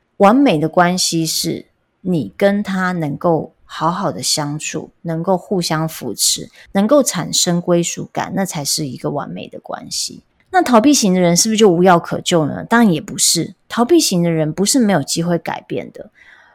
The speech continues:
呃，有很多逃避型的人，他在处于低潮的时候，或是他发生人生重大意外的时候，他就有可能改变他的思考模式。这边有八个建议哦，就是帮助逃避型的你呢，去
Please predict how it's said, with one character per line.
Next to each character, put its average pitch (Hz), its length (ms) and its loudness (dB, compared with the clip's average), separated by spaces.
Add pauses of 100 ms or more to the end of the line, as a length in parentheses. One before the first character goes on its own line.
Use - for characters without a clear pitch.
(260)
呃， 214 280 4
有 214 240 4
很 214 320 0
多 233 160 4
逃 185 220 0
避 202 160 0
型 160 240 -2
的 160 80 0
人， 151 260 -2
他 202 320 -6
在 185 220 -4
处 - 800 -10
于 165 200 -4
低 220 240 0
潮 156 300 -2
的 160 140 -2
时 165 260 -2
候， 185 160 -2
或 226 140 0
是 233 160 -4
他 233 160 -4
发 233 260 -2
生 240 160 2
人 175 180 2
生 220 240 0
重 226 240 2
大 175 220 0
意 208 180 2
外 170 240 4
的 147 120 -6
时 - 200 -4
候， 160 220 -4 (380)
他 339 120 2
就 330 160 6
有 202 80 8
可 180 240 -2
能 151 140 -2
改 156 180 -4
变 180 200 -2
他 170 140 -2
的 160 40 -4
思 156 240 -8
考 - 220 -10
模 - 260 -18
式。 - 320 -4 (600)
这 339 100 0
边 330 100 4
有 233 80 6
八 180 220 0
个 175 100 0
建 165 300 -2
议 - 120 -4
哦， - 200 -8
就 190 100 -8
是 185 160 -4
帮 175 240 -2
助 175 140 -6
逃 160 160 -8
避 165 160 -2
型 214 240 -6
的 156 100 -6
你 147 260 -6
呢， 80 340 -10
去 165 480 -4